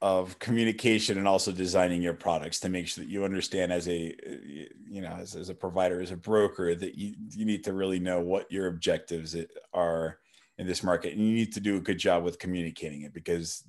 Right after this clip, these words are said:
that's, that's not fair. And, and there's been, uh, mishaps with poor communication or poor displaying of information, uh, previously, right? There's this famous case where the guy was trading these spreads on, uh, on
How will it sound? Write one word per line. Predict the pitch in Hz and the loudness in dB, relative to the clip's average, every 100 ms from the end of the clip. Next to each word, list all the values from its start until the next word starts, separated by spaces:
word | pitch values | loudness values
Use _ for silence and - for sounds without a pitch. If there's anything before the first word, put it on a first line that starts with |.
| - | -4
that's, | 92 90 - - - | -2 -2 -2 -8 -2
that's | 104 101 - | 0 0 0
not | 92 - | -2 -2
fair. | - 62 50 58 | -8 -10 -10 -8
And, | 92 98 92 95 | -4 -2 -2 -6
and | 95 95 | -6 -2
there's | 95 98 - | 0 0 0
been, | 113 113 | 2 4
uh, | 110 - | 4 2
mishaps | 107 127 131 110 90 - - | 2 2 0 -2 -2 -4 -8
with | 101 92 - _ _ _ _ _ _ _ _ _ | -8 -8 -10 _ _ _ _ _ _ _ _ _
poor | - 175 | 4 6
communication | - 151 139 135 113 120 | 6 4 4 2 0 0
or | 107 | -4
poor | - | 0
displaying | 120 104 - 113 107 | -2 -2 0 2 2
of | 98 | 0
information, | 95 - 95 92 87 - 87 87 - | -2 -4 -2 -2 -2 -4 -6 -6 -10
uh, | 73 87 90 131 | -14 -14 -14 -4
previously, | 180 175 95 69 82 69 | -2 0 -2 -6 -8 -6
right? | 80 117 | -6 -6
There's | 113 104 | -4 -6
this | 101 - | -6 -6
famous | 107 98 92 - | -4 -4 -4 -8
case | 104 98 - | -8 -8 -6
where | 95 | -6
the | |
guy | 85 92 92 | -4 -4 -4
was | 90 87 | -4 -8
trading | - 95 87 | -8 -8 -6
these | 85 85 | -8 -8
spreads | - 107 101 92 95 | -8 -6 -4 -4 -4
on, | 87 82 - _ _ _ _ - | -4 -6 -14 _ _ _ _ -10
uh, | 50 85 90 - | -6 -4 -6 -6
on | - 90 87 | -4 -4 -4